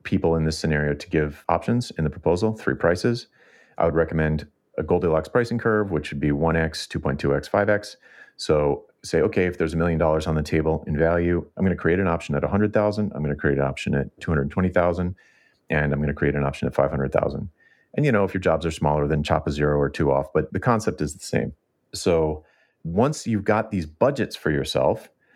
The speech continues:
I've got a hundred thousand dollar budget, I've got a two hundred twenty thousand dollar budget, and I've got a five hundred thousand dollar budget, and I know what they're trying to achieve, which is to decrease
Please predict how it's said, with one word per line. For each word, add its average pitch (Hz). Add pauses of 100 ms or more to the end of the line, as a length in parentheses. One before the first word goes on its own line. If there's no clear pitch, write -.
(120)
I've 76
got 76
a 76
hundred 135
thousand 95
dollar 76
budget, 73
I've 80
got 76
a 78
two -
hundred 98
twenty 92
thousand 78
dollar 71
budget, 76
and 76
I've 73
got 73
a 76
five 127
hundred 82
thousand 73
dollar 69
budget, 67 (440)
and 90
I 87
know 123
what 180
they're 151
trying 123
to 123
achieve, 117 (800)
which -
is 85
to 80
decrease 104